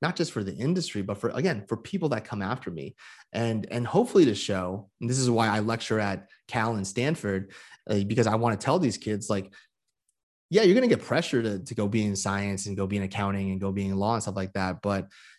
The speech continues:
you know, I, I just hope that you just don't lose that work ethic, but you could put that to something that you actually care about, like something that you will actually fuel you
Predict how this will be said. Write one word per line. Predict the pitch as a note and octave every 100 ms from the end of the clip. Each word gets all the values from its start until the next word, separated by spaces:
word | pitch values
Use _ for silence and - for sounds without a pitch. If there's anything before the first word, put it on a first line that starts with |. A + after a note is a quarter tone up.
| -
you | G#2
know, | G2 C#2
I, | G#1 - - - _ -
I | A2+
just | C3 -
hope | B2 B2 B2 -
that | G#2 G2 - _ _ -
you | A2+ B2
just | A#2+ A#2+ B2
don't | B2 C3
lose | C3 B2
that | G#2 E2
work | A#2 D3+ D3+
ethic, | E3 G3 G3 G3
but |
you | G#2 A2
could | G#2+
put | C3 B2+
that | F2+
to | F#2+
something | G#2+ G#2
that | F#2+
you | G2
actually | F#2+ - E2
care | G2 F2
about, | C2 G#1+ - _ _ -
like | G2
something | G#2 A2 G#2+
that | G2+ G2
you | G#2
will | G#2+
actually | G#2+ - G#2
fuel | - G#2 G2
you | E2+ D#2+